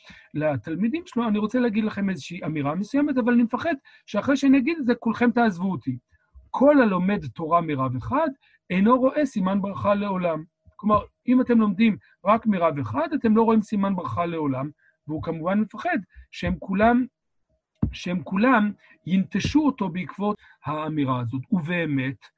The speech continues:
עזבו אותו, שבקוהו, ועזו לקמי דרבא, עזבו את רב חיסדא, והלכו לפני רבא. אמר להו, החכם, או רב חיסדא, או, או רבא, אפשר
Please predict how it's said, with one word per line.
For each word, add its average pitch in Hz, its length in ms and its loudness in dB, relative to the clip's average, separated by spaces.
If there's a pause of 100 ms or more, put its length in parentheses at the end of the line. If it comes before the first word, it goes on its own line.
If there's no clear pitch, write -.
(220)
עזבו 151 440 -2
אותו, 170 480 -4
שבקוהו, 147 720 -4 (300)
ועזו 196 420 -2
לקמי 220 440 -2
דרבא, 233 480 0
עזבו 165 360 0
את 269 120 0
רב 175 140 -4
חיסדא, 143 380 -4 (320)
והלכו 220 300 2
לפני 208 380 0
רבא. 185 360 2 (540)
אמר 123 380 2
להו, 135 500 0 (340)
החכם, 120 600 0 (580)
או 165 240 2
רב 135 140 -2
חיסדא, 143 480 -4
או, 143 460 -6
או 151 260 -4
רבא, 147 340 0
אפשר 131 240 -8